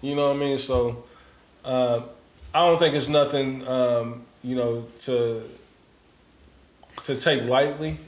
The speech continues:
You know what I mean? Like, um, it's wrong in, in both cases.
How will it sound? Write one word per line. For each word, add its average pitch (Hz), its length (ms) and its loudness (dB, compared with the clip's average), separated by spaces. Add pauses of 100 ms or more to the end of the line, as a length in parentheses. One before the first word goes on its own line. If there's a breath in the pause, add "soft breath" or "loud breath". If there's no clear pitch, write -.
(120)
You 131 120 -6
know 131 120 0
what 127 80 0
I - 20 -4
mean? 127 180 0
Like, 120 220 0
um, 117 260 0
it's 135 180 -2
wrong 135 520 0
in, 113 280 -8 (220)
in 113 260 -8 (100)
both 127 260 0
cases. 139 580 -6